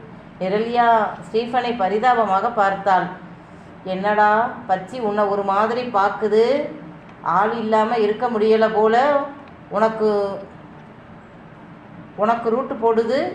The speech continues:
என்று அவர்கள் ஆங்கிலத்தில் பேச, ஸ்டீஃபன் தான்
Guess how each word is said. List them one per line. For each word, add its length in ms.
என்று 360
அவர்கள் 540
ஆங்கிலத்தில் 720
பேச, 280
ஸ்டீஃபன் 460
தான் 220